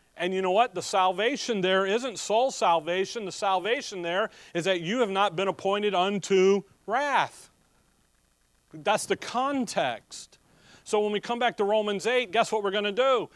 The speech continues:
We're gonna leave these words and these terms in their context. And we're not gonna pull 'em out and make 'em say what the, what the, the theologians say and the commentaries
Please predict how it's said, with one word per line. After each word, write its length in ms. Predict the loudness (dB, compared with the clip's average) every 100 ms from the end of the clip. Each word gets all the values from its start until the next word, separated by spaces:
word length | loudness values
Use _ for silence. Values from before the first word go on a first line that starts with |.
| -20 -16
We're 160 | -4 -2
gonna 180 | 0 0
leave 400 | 2 2 0 0
these 300 | 0 0 0
words 640 | 2 4 4 6 4 2
and 120 | 0
these 200 | -2 -2
terms 520 | -4 -4 0 0 0 -2
in 300 | -2 0 2
their 480 | 2 4 4 2 -2 _ _ _ _ _
context. 1120 | -4 -2 -2 -6 -4 -4 -4 -8 -16 -16 -18 _ _ _ _ _ _ _ _ _ _ _ _ _ _
And 100 | -6
we're 80 | -2
not 400 | 0 2 2 0
gonna 200 | -2 -2
pull 280 | 0 2 2
'em 80 | 2
out 380 | 2 2 0 -8 _
and 160 | -8 -4
make 180 | -2 -2
'em 100 | -4
say 400 | -4 -2 2 2
what 260 | 2 0 -2
the, 240 | -2 -2 -4 _ _ -20 -20 -20 -8
what 280 | -2 -2 0
the, 320 | -2 0 -4 -10 _ _ _
the 100 | -8
theologians 920 | -2 0 4 4 4 2 -2 -4 -8
say 340 | -6 -4 -4 -10 -20 -20 _ _ _ _ _ _ _ _ _
and 120 | -8
the 80 | -8
commentaries 1000 | -4 -2 0 -2 -2 -2 -2 -4 -10 -14